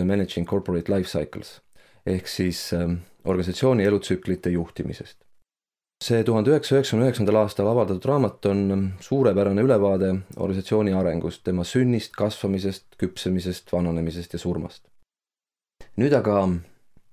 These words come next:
Itzhak Adizesi organisatsiooni elutsüklite teooriast lähemalt. Itzhak Adizes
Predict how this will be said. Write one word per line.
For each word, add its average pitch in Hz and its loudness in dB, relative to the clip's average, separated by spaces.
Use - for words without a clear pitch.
Itzhak 95 -2
Adizesi 90 0
organisatsiooni 87 -2
elutsüklite 92 -4
teooriast 90 -2
lähemalt. - -10
Itzhak 151 0
Adizes 117 0